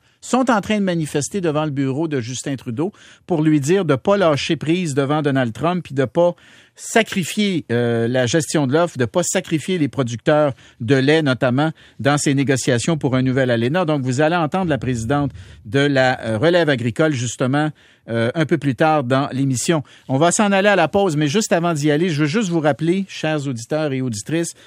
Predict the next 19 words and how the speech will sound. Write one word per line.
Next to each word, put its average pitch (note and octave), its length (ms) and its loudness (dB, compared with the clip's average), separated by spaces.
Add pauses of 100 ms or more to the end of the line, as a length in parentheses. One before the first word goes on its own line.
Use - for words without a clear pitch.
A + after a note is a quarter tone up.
(140)
vous C3+ 140 -2
pouvez D3+ 280 0
participer - 760 -2 (400)
au D3+ 100 -2
panel G3 600 0 (300)
citoyen, G3 800 0
c'est-à-dire D#3+ 460 2
venir G#3 480 2 (180)
en B3 220 2
studio G3 640 -2
avec A3+ 360 2
moi E3+ 360 2 (540)
et D#3+ 80 2
poser A3 360 2
des G3+ 140 2
questions A3 560 -2
à E3 120 0
des E3 200 -2
candidats. E3+ 720 0